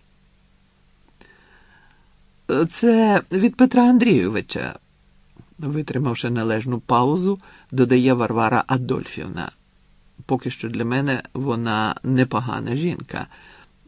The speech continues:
Не дуже молода, не дуже вродлива, але, на перший погляд, не останнє сучило.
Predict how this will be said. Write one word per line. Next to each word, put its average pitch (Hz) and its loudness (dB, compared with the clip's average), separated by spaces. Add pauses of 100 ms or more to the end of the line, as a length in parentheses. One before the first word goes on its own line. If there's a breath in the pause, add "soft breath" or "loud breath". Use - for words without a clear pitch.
(120)
Не 240 0
дуже 127 2
молода, 113 -2
не 123 -4
дуже 117 0
вродлива, 160 0
але, 185 -2
на 143 -4
перший 196 -6
погляд, 180 -2 (240 soft breath)
не 143 2
останнє 131 -2
сучило. - -10